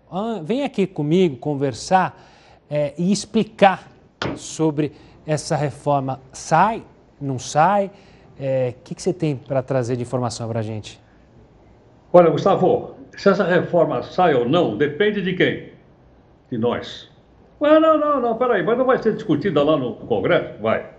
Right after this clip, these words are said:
Speaker 2: Mas se a gente não fizer pressão, pressão democrática, pressão cidadã, e mandar zap zap pro deputado, o senador, não sai. Por quê?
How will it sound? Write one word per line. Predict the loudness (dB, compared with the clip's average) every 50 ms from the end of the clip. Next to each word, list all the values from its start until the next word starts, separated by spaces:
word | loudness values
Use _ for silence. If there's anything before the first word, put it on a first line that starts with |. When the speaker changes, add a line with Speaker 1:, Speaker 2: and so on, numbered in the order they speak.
| -20 -20 -20 -20 -20 -20 -20 -20 -20 -20 -20 _ 0
Speaker 2:
Mas | 2 4 4 4 2
se | 0 0
a | 0 0
gente | 0 0 0 0 0 0 -2 -4 -4 -2
não | 0 0 0
fizer | 0 0 0 0 0 0
pressão, | 0 -2 -4 -4 -4 -6 -6 -4
pressão | -2 -2 -2 0 0 -2 0
democrática, | 0 2 0 0 0 0 0 0 0 -2 -2 -4 -8
pressão | -6 -6 -4 -2 -2 -2 -2
cidadã, | -2 0 2 2 2 0 -2 -8 -8 -8 -12 -16 -20 -20 -20 -20 -20 -20 -10 0
e | 2 2
mandar | 4 4 2 2 2 2 2 2 0
zap | 0 0 -2 -2 -2 -4 -6
zap | -2 0 0 0 0 -4
pro | -8 -4
deputado, | 0 0 0 -2 -2 -4 -2 -2 -2 -2 -4
o | -4
senador, | -2 -2 0 0 0 0 0 0
não | 0 -2 -2
sai. | -2 0 0 0 -2 -4 -10 -8 -2
Por | 0 0 0
quê? | 2 0 0 0 -2 -6 -16